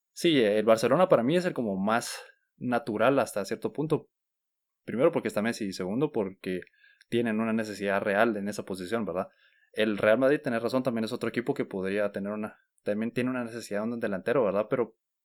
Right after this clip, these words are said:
por lo menos tienen a Benzema, y Benzema, pues, ha estado jugando a un mejor nivel que Sergio Agüero, ¿verdad? En las últimas dos, tres temporadas, entonces sería,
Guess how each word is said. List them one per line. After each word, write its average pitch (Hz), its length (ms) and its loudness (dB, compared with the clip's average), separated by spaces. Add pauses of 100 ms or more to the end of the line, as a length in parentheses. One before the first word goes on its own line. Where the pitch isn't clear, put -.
(220)
por 107 100 2
lo 104 40 -2
menos 127 140 0
tienen 123 160 0
a 113 60 0
Benzema, 110 460 -4 (360)
y 110 120 -2
Benzema, 107 580 0
pues, - 400 -4 (600)
ha 104 180 6
estado 107 360 4
jugando 104 300 0
a 104 60 -2
un 104 80 -4
mejor 104 260 -2
nivel 104 240 -2
que 95 240 -2
Sergio 104 220 -4
Agüero, 104 260 4
¿verdad? 98 360 -2
En 92 100 -12
las 90 260 -12
últimas 98 300 -6
dos, 101 180 -10
tres - 160 -6
temporadas, 104 460 2
entonces 92 460 -10 (800)
sería, 104 760 2